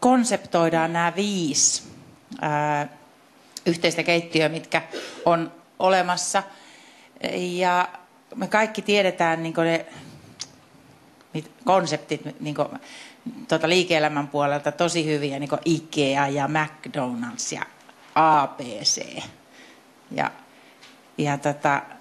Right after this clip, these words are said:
niin onkos tässä nyt, Jaana, kysymys siitä, että joka paikkaan tulee sitten ihan samanlainen, että se ei piittaa ympäristöstä, vaan, tota, ö, ikään kuin mäkkäri tai A B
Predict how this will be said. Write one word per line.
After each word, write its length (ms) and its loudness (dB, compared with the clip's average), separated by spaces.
niin 280 -2
onkos 400 2
tässä 380 0
nyt, 240 0
Jaana, 280 2
kysymys 540 -2
siitä, 360 2
että 240 0
joka 260 4
paikkaan 720 2
tulee 440 2
sitten 440 -2
ihan 340 -2
samanlainen, 1000 0
että 160 -8
se 80 -4
ei 100 0
piittaa 480 -2
ympäristöstä, 1040 -6
vaan, 200 -2
tota, 360 -2
ö, 360 0
ikään 400 2
kuin 340 2
mäkkäri 720 0
tai 200 4
A 220 4
B 100 -4